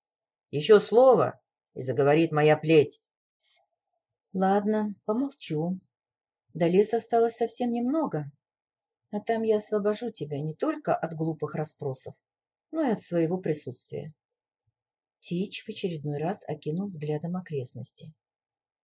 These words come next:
Бррр, не привык я к багровым тонам. Да чего жуткое зрелище! Раскудырная сила!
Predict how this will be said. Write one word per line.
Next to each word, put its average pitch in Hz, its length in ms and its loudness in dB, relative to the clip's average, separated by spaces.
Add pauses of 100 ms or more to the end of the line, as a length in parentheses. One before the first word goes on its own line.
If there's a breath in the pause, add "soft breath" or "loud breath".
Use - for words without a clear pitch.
(160)
Бррр, 127 540 -8 (680)
не 160 80 -8
привык 180 420 2
я 214 120 6
к 202 40 0
багровым 202 480 6
тонам. 143 480 0 (880)
Да 147 140 -12
чего 165 280 -4
жуткое 180 380 -6
зрелище! 180 720 2 (500)
Раскудырная 139 1000 -4
сила! 127 400 -10